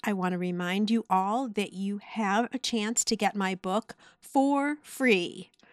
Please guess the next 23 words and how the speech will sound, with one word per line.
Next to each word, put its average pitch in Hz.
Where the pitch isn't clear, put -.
No 180
gimmicks, 349
no 214
nothing, 226
truly 285
for 226
free. -
If 214
you're 190
interested 277
in 269
being 254
on 220
the 202
list 202
to -
find 190
out 180
how 220
you 233
can 226
do 214
that, 285